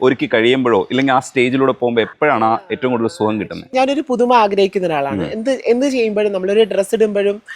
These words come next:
Speaker 2: ഞാനൊരു സാരിയൊക്കെ ഉടുത്തു കഴിഞ്ഞ് കഴിഞ്ഞാൽ അത് കുറേ കാലം കഴിഞ്ഞിട്ട് എനിക്കത് ഉടുക്കണമെന്നൊരു ആഗ്രഹം തോന്നുമ്പോഴാണ്
Speaker 1: ഉം.
Speaker 2: വീണ്ടും ഞാൻ അത് റിപ്പീറ്റ് ചെയ്ത് ഉടുക്കാറുള്ളത്. ഇങ്ങനെ ഇരിക്കുമ്പോൾ എനിക്ക് ആ സാരി ഉടുത്താൽ കൊള്ളാം. അത്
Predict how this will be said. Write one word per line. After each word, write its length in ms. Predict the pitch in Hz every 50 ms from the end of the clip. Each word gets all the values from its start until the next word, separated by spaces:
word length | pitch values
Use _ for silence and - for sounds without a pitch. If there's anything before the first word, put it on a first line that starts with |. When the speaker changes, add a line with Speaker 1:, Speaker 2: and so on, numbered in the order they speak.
| - - 190
Speaker 2:
ഞാനൊരു 380 | 190 196 226 247 254 240 269
സാരിയൊക്കെ 480 | 277 - 240 220 214 208 240 247 233 254
ഉടുത്തു 260 | 240 208 208 - 240
കഴിഞ്ഞ് 240 | 240 226 226 220 220
കഴിഞ്ഞാൽ 220 | 220 220 220 214
അത് 160 | 214 202 220
കുറേ 320 | - 220 190 190 202 220 240
കാലം 420 | 226 - 233 220 233 240 247 233
കഴിഞ്ഞിട്ട് 300 | 220 208 202 226 233 247
എനിക്കത് 300 | 226 208 220 226 226 220
ഉടുക്കണമെന്നൊരു 560 | 226 214 202 214 - 254 254 254 247 254 247
ആഗ്രഹം 440 | 233 208 208 214 214 233 240 247 226 -
തോന്നുമ്പോഴാണ് 680 | 214 202 214 220 262 240 254 247 226 214 214 233 262 320 _ _ -
Speaker 1:
ഉം. 140 | 107 98 80
Speaker 2:
വീണ്ടും 280 | 180 220 233 233 240 233
ഞാൻ 160 | 240 233 233
അത് 160 | 226 226 214
റിപ്പീറ്റ് 420 | 214 - - _ - 247 254 240
ചെയ്ത് 160 | 254 247 220 220
ഉടുക്കാറുള്ളത്. 500 | 202 180 165 - 185 165 160 160 175 185
ഇങ്ങനെ 160 | 214 233 240
ഇരിക്കുമ്പോൾ 380 | 226 220 196 226 220 233 240 240 - - - - -
എനിക്ക് 140 | 262 262 269
ആ 140 | 247 247 262
സാരി 360 | - - 247 226 226 233 240
ഉടുത്താൽ 300 | 233 214 220 - 233 233
കൊള്ളാം. 440 | 220 233 214 208 214 214 214 226 - _ _ _ _ - - - -
അത് 340 | 190 185 180 220 220 -